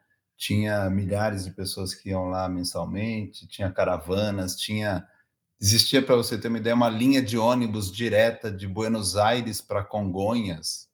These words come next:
em Minas Gerais, que é onde ele morava e onde ele atendia.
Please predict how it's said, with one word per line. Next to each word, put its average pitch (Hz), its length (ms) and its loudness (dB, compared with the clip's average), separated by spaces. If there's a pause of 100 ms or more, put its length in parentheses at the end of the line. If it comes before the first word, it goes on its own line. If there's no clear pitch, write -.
(400)
em - 100 -8
Minas 98 240 0
Gerais, 98 400 0
que - 120 -16
é 95 40 -8
onde 92 140 -8
ele 92 100 -8
morava 92 600 -4
e 90 100 -8
onde 90 180 -8
ele 90 320 -10 (460)
atendia. 95 920 -4